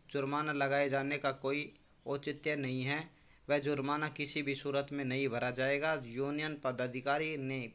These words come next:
कहा कि प्रदेश सरकार बोर्ड द्वारा विज्ञान की परीक्षा को लेकर पैदा किए जा रहे भ्रम से विद्यार्थियों, अध्यापकों व अभिभावकों को बाहर निकाले तथा परीक्षा लेने की बजाय अंकों के आधार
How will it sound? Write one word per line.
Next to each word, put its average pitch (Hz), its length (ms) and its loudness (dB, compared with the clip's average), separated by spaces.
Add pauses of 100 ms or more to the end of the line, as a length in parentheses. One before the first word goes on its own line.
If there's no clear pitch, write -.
(120)
कहा 127 180 4
कि 143 180 -4
प्रदेश 135 480 -2
सरकार 143 360 2
बोर्ड 135 320 0
द्वारा 131 260 2
विज्ञान 131 440 0
की 139 100 -4
परीक्षा 135 480 -2 (560)
को 139 100 0
लेकर 135 360 0
पैदा 131 360 2
किए 139 320 2
जा 131 200 2
रहे 127 280 0
भ्रम 131 340 0
से 139 300 -4 (380)
विद्यार्थियों, 131 580 0
अध्यापकों 135 680 0
व 147 60 0
अभिभावकों 131 720 0
को 131 240 -4
बाहर 117 420 2
निकाले 139 520 0 (1300)
तथा 143 220 2
परीक्षा 147 440 0
लेने 143 340 0
की 147 120 0
बजाय 135 360 2
अंकों 139 340 0
के 147 120 -4
आधार 135 300 2